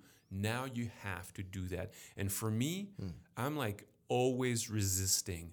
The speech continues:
Speaker 1: when a higher, uh,
Speaker 2: Authority, maybe.
Speaker 1: authority, which actually in this case is myself,
Speaker 2: Right.
Speaker 1: tells me, like, the
Speaker 2: Right.
Speaker 1: more playful, creative me. So
Speaker 2: Mm-hmm.
Speaker 1: maybe, like, the childish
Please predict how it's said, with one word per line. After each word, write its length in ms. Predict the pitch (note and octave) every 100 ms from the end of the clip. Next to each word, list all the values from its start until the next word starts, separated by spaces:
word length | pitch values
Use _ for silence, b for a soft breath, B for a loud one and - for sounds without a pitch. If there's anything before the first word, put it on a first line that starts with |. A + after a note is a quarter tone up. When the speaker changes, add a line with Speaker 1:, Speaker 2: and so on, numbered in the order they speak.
| -
Speaker 1:
when 480 | G2+ F#2 F2+ F#2 - - -
a 200 | F#2+ F2+
higher, 840 | - - G2+ G2+ G2 F#2 F2+ F#2 b b b b b _ _ _ _ _ _ _
uh, 440 | F#2 E2+ F2 F2 F2
Speaker 2:
Authority, 440 | F#2+ A2 A2+ G#2 F2+
maybe. 200 | F#2+ E2
Speaker 1:
authority, 540 | C#3 C#3+ A#2 G2+ G2 G#2+
which 280 | G#2+ - -
actually 480 | A#2 A#2 G2+ F#2 -
in 120 | G#2
this 160 | F#2 F#2+
case 200 | G2 F#2+
is 120 | F2
myself, 800 | F#2 E2+ - - D#3+ G2+ G2 - -
Speaker 2:
Right. 220 | E2 E2 - b b b b b -
Speaker 1:
tells 380 | C3 B2 A2 G2+
me, 400 | A2+ C#3 A#2 A#2
like, 280 | G#2+ G2+ G2
the 140 | G2+
Speaker 2:
Right. 100 | G2
Speaker 1:
more 340 | G2 G#2 G#2 G2+ B B -
playful, 640 | A#2 A2 G#2+ - A2+ A2
creative 720 | - - G2+ F#2+ G2 A#2 B2+
me. 300 | C3+ C#3+ D3
So 180 | C3 A#2
Speaker 2:
Mm-hmm. 80 | G#2
Speaker 1:
maybe, 300 | G#2+ G#2 G#2
like, 220 | F#2+ F#2+
the 220 | G2 F#2 - B _ _ _
childish 1080 | - - G2 A2 A#2+ A#2 A#2+ B2 A#2+ - -